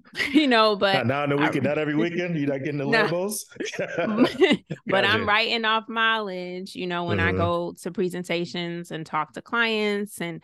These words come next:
Speaker 2: Right.
Speaker 1: uh, my office space and just photo shoots and other things that are required to maintain this brand.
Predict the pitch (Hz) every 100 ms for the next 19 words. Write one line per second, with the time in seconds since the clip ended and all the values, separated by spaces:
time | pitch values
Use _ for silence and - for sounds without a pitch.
0 | - - - - 147 151 - - 147 -
1 | 208 208 208 196 - 202 190 185 185 185
2 | 175 165 160 170 160 - - _ 233 233
3 | 202 196 - 190 180 - 180 190 190 185
4 | 180 170 160 160 151 147 - 156 151 151
5 | 156 156 151 156 160 156 143 147 185 170
6 | 151 139